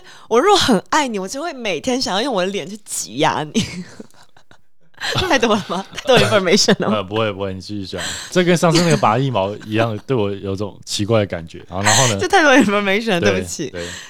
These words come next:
Speaker 1: 就是因为我觉得连连的挤压的话，它可-，就是，不是，好，physical touch 这件事情，
Speaker 2: 嗯。
Speaker 1: 它能够，呃，它给我的意义是，
Speaker 2: 嗯。
Speaker 1: 我被接纳了。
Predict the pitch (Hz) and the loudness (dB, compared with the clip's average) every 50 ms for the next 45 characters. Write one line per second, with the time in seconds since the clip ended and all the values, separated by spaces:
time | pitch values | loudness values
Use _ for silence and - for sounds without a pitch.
0 | - - 370 381 427 440 427 - - - - - - - - - - - 427 466 | -16 -6 -4 -2 -2 -2 -4 -8 -20 -20 -20 -20 -20 -20 -20 -20 -4 -2 2 2
1 | 415 269 - 208 202 196 208 196 175 143 - - - - - - - - - - | 2 2 0 -4 -2 0 2 0 0 0 -4 -16 -20 -20 -20 -20 -20 -20 -20 -20
2 | - - 240 196 196 220 240 269 262 247 - - - 165 175 175 180 185 180 185 | -12 -8 -6 -6 -4 -4 -4 -4 -6 -8 -10 -12 -10 -4 -2 -2 -2 -2 -2 -4
3 | 226 220 202 220 - 254 240 - - - - - - - - 226 - - - - | -4 -4 -4 -4 -8 -10 -10 -12 -14 -16 -16 -20 -20 -18 -18 -18 -18 -18 -20 -18
4 | - 208 226 185 156 98 - - 240 247 240 254 240 220 208 - - 233 - - | -14 -12 -8 -6 -6 -8 -6 -4 -4 -2 -2 -2 -4 -4 -6 -6 -8 -10 -10 -10
5 | - - 190 190 180 175 170 - 180 170 - - - - - - - - - - | -14 -10 -8 -6 -6 -6 -8 -12 -12 -14 -12 -16 -16 -16 -16 -18 -18 -18 -18 -18
6 | - - - 320 339 330 247 170 165 175 - 220 226 202 170 - - - - - | -14 -12 -10 -10 -8 -8 -8 -10 -10 -10 -8 -6 -4 -4 -4 -4 -6 -12 -20 -20
7 | - - - - - - - 202 185 160 147 - - - - - - - - 247 | -20 -20 -20 -20 -20 -14 -12 -10 -8 -8 -8 -10 -14 -20 -20 -20 -10 -10 -10 -10
8 | - - 190 190 214 202 170 151 156 147 131 - - - 254 208 - - 220 196 | -6 -4 -4 -2 -2 -2 -4 -6 -6 -8 -8 -8 -10 -12 -10 -10 -10 -10 -12 -10
9 | 170 - - - 190 170 143 - - - - - - - - 101 95 90 - - | -8 -10 -10 -8 -8 -10 -10 -12 -14 -20 -20 -20 -20 -20 -20 -20 -20 -20 -20 -20
10 | - - - 160 151 - 208 202 190 - - - 190 170 160 165 175 180 160 - | -20 -20 -20 -20 -14 -12 -12 -12 -12 -14 -16 -14 -10 -10 -10 -8 -8 -8 -8 -8
11 | - - - | -10 -14 -18